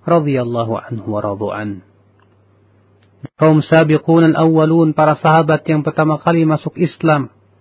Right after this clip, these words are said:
dari kalangan muhajirin dan ansar, dan orang-orang yang mengikuti mereka dengan kebaikan, semoga Allah meridai mereka dan mereka pun ridha kepadanya.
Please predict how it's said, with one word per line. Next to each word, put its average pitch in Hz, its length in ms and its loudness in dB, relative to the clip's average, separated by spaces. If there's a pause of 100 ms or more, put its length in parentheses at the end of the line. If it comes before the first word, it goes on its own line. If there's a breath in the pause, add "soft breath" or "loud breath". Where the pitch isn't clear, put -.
(520 soft breath)
dari 131 160 -2
kalangan 160 420 2
muhajirin 165 720 2
dan 160 160 2
ansar, 165 880 0 (560 soft breath)
dan 151 160 0
orang-orang 170 560 2
yang 160 160 2
mengikuti 160 480 2
mereka 170 420 2
dengan 170 300 2
kebaikan, 147 800 0 (400 soft breath)
semoga 127 320 0
Allah 127 480 -2
meridai 120 400 -2
mereka 117 640 -4 (320 soft breath)
dan 113 180 -6
mereka 117 320 -6
pun 107 220 -6
ridha 117 240 -4
kepadanya. 98 720 -12